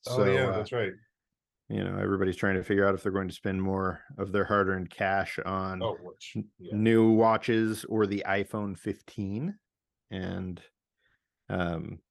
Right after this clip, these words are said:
Speaker 2: they, uh, definitely, they made them appealing. Now, for me, I'll say that I'm probably, probably not gonna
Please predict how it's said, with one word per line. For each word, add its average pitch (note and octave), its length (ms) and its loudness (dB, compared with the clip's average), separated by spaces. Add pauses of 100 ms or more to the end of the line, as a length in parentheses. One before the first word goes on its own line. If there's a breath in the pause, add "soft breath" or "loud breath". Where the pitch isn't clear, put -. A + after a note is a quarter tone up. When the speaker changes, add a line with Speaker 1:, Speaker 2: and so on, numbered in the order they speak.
(280)
Speaker 2:
they, F#2+ 500 2
uh, E2+ 220 -4 (520)
definitely, F#2+ 680 0 (800 soft breath)
they A2+ 140 4
made A2 300 6
them G#2+ 200 4
appealing. G2+ 540 0
Now, G#2 160 -2
for B2 200 -2
me, A2+ 460 -2
I'll G2 180 -2
say G#2 300 0
that G2 220 -4 (100)
I'm G2+ 220 -10
probably, G2 1040 2 (920)
probably C3 520 4
not F#2 300 -2
gonna E2+ 300 -8